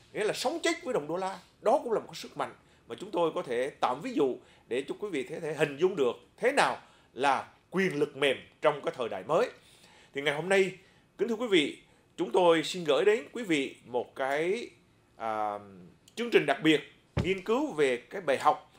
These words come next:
mà Việt Nam đã là cái người mà đi sát với Trung Cộng. Mà Trung Cộng từ trước đến nay á, thì họ đã có một cái quyền lực gọi là cái quyền lực chiếm đất giành dân, nhưng mà bây giờ họ lại đổi sang cái quyền lực mềm. Thì Việt Nam có thể là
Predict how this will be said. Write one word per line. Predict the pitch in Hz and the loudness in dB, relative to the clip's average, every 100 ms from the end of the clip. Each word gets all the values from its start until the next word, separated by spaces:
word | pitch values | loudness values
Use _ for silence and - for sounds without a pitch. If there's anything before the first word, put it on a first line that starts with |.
| - _ 123 | -20 _ -2
mà | 135 131 | 0 2
Việt | 117 139 | 0 2
Nam | 196 202 196 - _ _ _ _ | 4 4 2 -10 _ _ _ _
đã | 135 123 120 123 147 202 320 | -2 0 2 0 2 0 0
là | 208 139 123 | -2 0 0
cái | 170 | -2
người | 185 151 143 127 101 - _ | -2 2 4 2 -4 -16 _
mà | 117 120 | -6 -6
đi | 123 180 | 0 0
sát | 392 - 285 - | 0 0 -2 -2
với | 240 | -4
Trung | 196 | -2
Cộng. | 147 113 - _ _ | 0 -2 -6 _ _
Mà | 117 - | -8 -6
Trung | 233 | 2
Cộng | 156 135 - _ _ | 4 4 0 _ _
từ | 151 202 | 0 0
trước | 285 277 | -2 -4
đến | 247 | 2
nay | 185 185 | 2 2
á, | 220 - - - _ | -4 -10 -20 -20 _
thì | 127 | -4
họ | 117 107 107 117 139 143 - _ | -2 0 2 4 2 0 -14 _
đã | 123 123 151 | -2 0 0
có | - 233 | 0 -2
một | 240 123 | -2 -6
cái | 185 | -4
quyền | 165 147 | -2 2
lực | 165 170 - _ _ _ _ | 0 0 -10 _ _ _ _
gọi | 117 131 | -2 -2
là | 120 | -2
cái | 175 | -6
quyền | 147 120 | -8 -6
lực | 110 - | -8 -6
chiếm | 269 | -4
đất | 302 | -4
giành | 294 139 | -4 -2
dân, | 190 196 - - | -2 -2 -16 -16
nhưng | 180 | -6
mà | 185 | -4
bây | 160 | 0
giờ | 151 | 0
họ | 127 127 | 0 -2
lại | 120 | -2
đổi | 120 208 | -2 -2
sang | - 185 | -2 -4
cái | 208 | -4
quyền | 139 107 | -10 -12
lực | - | -14
mềm. | 110 101 - _ _ _ - | -14 -14 -18 _ _ _ -8
Thì | 151 | -4
Việt | 185 | 2
Nam | 208 208 180 _ _ - | 2 2 -2 _ _ -6
có | 233 | -2
thể | 165 180 | 0 0
là | 180 123 | 0 -2